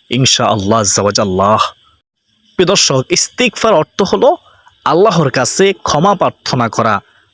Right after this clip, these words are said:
আল্লাহ তাআলার কাছে ক্ষমা চাওয়া। মহান রব্বুল আলামিন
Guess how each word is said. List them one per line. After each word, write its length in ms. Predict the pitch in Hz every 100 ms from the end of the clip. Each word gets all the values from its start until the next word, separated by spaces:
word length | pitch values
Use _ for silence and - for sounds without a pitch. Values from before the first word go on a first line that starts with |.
| -
আল্লাহ 340 | - 202 190 160
তাআলার 240 | 139 123
কাছে 280 | 151 - 170
ক্ষমা 420 | - 151 147 123
চাওয়া। 360 | - 117 117 107 - _ _ _ _ _ _ _ _ _
মহান 380 | 131 143 165 147
রব্বুল 360 | 151 143 135 147
আলামিন 580 | 113 123 117 156 156